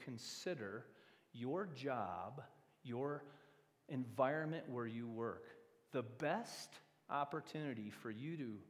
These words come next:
reflect Jesus, and interestingly,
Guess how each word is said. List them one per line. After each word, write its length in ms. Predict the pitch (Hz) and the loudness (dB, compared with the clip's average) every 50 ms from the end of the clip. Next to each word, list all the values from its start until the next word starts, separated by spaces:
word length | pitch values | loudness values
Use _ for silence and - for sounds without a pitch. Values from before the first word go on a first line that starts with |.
| - - | -12 -6
reflect 580 | - 104 - - - 151 214 269 269 - - - | -6 -6 -4 -2 0 0 0 0 -2 -10 -10 -10
Jesus, 420 | 101 92 87 85 87 90 101 160 - - _ _ _ _ _ _ _ _ _ _ _ _ _ _ _ _ _ _ _ _ _ _ _ _ _ _ _ _ _ _ _ _ - - - _ _ _ - | -8 -8 -10 -10 -12 -12 -14 -14 -16 -18 _ _ _ _ _ _ _ _ _ _ _ _ _ _ _ _ _ _ _ _ _ _ _ _ _ _ _ _ _ _ _ _ -20 -20 -20 _ _ _ -8
and 120 | - 117 123 | -4 -2 0
interestingly, 840 | 190 254 - - 156 139 - - 123 110 101 95 95 92 98 110 | 0 -2 -2 -2 -4 -4 -4 -4 -6 -6 -4 -6 -6 -8 -10 -10